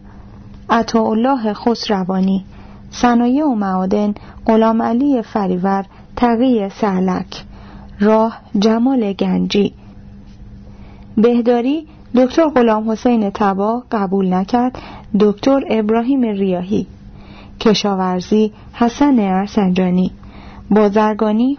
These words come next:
محمد درخشش، مشاور سرپرست امور اقتصادی علی اصغر پور همایون، مشاور محسن نصر،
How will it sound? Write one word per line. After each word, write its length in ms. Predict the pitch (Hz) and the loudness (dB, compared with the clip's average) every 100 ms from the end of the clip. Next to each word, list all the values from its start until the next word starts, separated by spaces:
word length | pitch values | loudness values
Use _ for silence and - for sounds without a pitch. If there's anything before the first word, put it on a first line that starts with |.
| - | 0
محمد 640 | 226 202 233 240 285 220 | 0 0 0 0 0 -2
درخشش، 800 | 196 196 180 185 - 214 185 - - - - - - | -2 -2 -4 -6 -2 0 0 -4 -12 -20 -20 -20 -4
مشاور 600 | 226 240 - 254 247 294 330 - | 0 2 2 0 0 -2 -4 -2
سرپرست 580 | 247 226 240 254 302 - | -2 0 0 0 0 0
امور 340 | 277 226 202 | 2 2 2
اقتصادی 800 | 180 185 - 220 - 220 220 262 269 - - - | 0 -2 -4 -4 0 0 2 0 -2 -12 -18 -4
علی 280 | 220 226 240 | 0 4 4
اصغر 500 | 240 - - 277 220 | 2 -2 -4 -2 -2
پور 320 | 196 214 190 196 | -2 -2 -2 -2
همایون، 540 | 196 185 180 185 185 - - - - - - - - | 0 0 0 0 -2 -4 -14 -20 -18 -18 -18 -14 0
مشاور 640 | 214 - 208 190 196 214 - - - - | 0 0 -2 -2 -2 -2 -4 -20 -10 0
محسن 500 | 247 240 302 294 202 | 0 2 2 2 2
نصر، 420 | 180 180 185 - | 0 -2 -6 -10